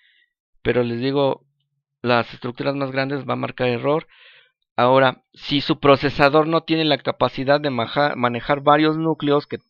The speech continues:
probablemente deben, sí existan, como por ejemplo un Core i tres, que nada más es de doble núcleo, del, abajo de la novena generación, de octava generación,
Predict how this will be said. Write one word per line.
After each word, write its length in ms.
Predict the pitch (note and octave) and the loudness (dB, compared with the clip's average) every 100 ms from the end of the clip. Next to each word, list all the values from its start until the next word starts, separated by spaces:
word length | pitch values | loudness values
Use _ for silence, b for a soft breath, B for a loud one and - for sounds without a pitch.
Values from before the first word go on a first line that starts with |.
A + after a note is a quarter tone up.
| _ - | _ -6
probablemente 500 | A2+ B2+ C#3+ C3+ C#3 | -2 -2 -4 -6 -6
deben, 260 | C#3 C#3 C3+ | -4 -6 -8
sí 160 | C#3+ - | -12 -8
existan, 540 | A#2 - E3 - D3 | -10 -8 -12 -8 -8
como 240 | - A2+ G#2 | -6 -8 -8
por 120 | - | -10
ejemplo 300 | C3+ C#3 B2+ B B B B - | -2 -2 -2 B B B B -12
un 180 | C#3 | -10
Core 280 | C3+ C#3+ C#3 | 0 2 2
i 40 | C3 | 2
tres, 640 | C#3+ C#3 D3+ - _ _ _ _ _ _ _ | -2 0 -2 -4 _ _ _ _ _ _ _
que 120 | B2 | -6
nada 100 | B2 | -4
más 180 | C3+ C3 | -4 -4
es 100 | C3+ | -2
de 100 | B2 | 0
doble 260 | C3 C#3 D3 | 0 0 -2
núcleo, 480 | D#3+ D3 D#3+ F3+ _ _ _ _ _ _ | -2 0 0 0 _ _ _ _ _ _
del, 840 | - B2+ B2+ B2+ B2 A#2+ A#2+ B2 - | -18 -2 2 4 4 2 0 -4 -2
abajo 380 | A#2 C3 D#3+ F#3+ | 2 2 2 0
de 100 | D#3 | -2
la 280 | A#2+ A#2 A#2 | -2 -4 -4
novena 300 | A#2+ C3 D3 | -4 -4 -4
generación, 680 | C#3 A2+ G#2+ A2 A2 A2 _ _ _ - | -6 -6 -6 -6 -8 -10 _ _ _ -12
de 120 | A#2+ | -4
octava 300 | C3+ - F#3 | -4 0 0
generación, 580 | - B2 A2+ A2 A#2 | -2 -6 -8 -8 -12